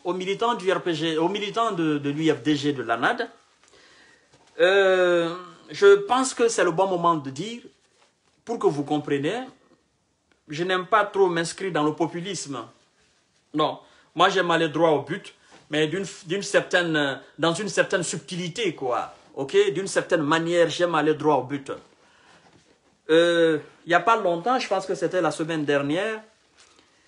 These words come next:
j'ai vu, euh, monsieur Eli Kamano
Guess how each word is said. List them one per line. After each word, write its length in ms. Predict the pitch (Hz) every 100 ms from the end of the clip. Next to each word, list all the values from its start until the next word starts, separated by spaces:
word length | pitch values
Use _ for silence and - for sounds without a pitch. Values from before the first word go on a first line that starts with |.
| _ _ _
j'ai 240 | 127 190 185
vu, 320 | 175 254 233
euh, 400 | 190 175 156 147
monsieur 480 | 156 175 - 180 196
Eli 220 | 202 196
Kamano 720 | 180 165 156 170 220 254